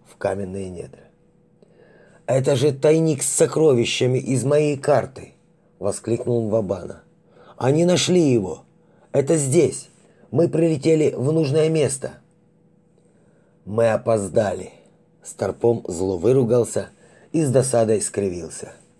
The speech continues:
"Сияющие нашли сокровища раньше! Всё было зря!" Командный отсек погрузился в молчаливое уныние. И Мвабана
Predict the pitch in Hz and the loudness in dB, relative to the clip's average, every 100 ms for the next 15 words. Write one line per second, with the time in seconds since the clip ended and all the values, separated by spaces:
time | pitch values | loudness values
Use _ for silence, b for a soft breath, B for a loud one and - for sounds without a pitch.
0 | _ _ - 107 113 117 107 - 113 110 | _ _ -8 0 4 4 2 0 0 0
1 | 98 110 107 98 - 113 113 - 117 120 | -4 -4 -4 -4 -2 0 0 0 0 2
2 | 110 92 - - b b b b - - | 0 -4 -12 -18 b b b b -10 -2
3 | 113 110 110 101 117 110 82 _ _ _ | 0 2 2 2 2 2 0 _ _ _
4 | _ _ _ _ b b b b b b | _ _ _ _ b b b b b b
5 | b - 101 107 98 90 - 110 - 135 | b -8 -4 -2 -2 -4 -4 -8 -2 -2
6 | 135 - - - 98 98 87 101 95 104 | -2 -6 -14 -6 -4 -2 -2 -2 -4 -6
7 | - 90 87 95 92 - 92 90 95 90 | -6 -8 -8 -8 -8 -10 -6 -6 -6 -6
8 | - 95 85 80 80 - _ b b b | -4 -4 -6 -14 -18 -20 _ b b b
9 | b - 98 98 104 131 120 - | b -10 -4 -2 0 0 -2 -6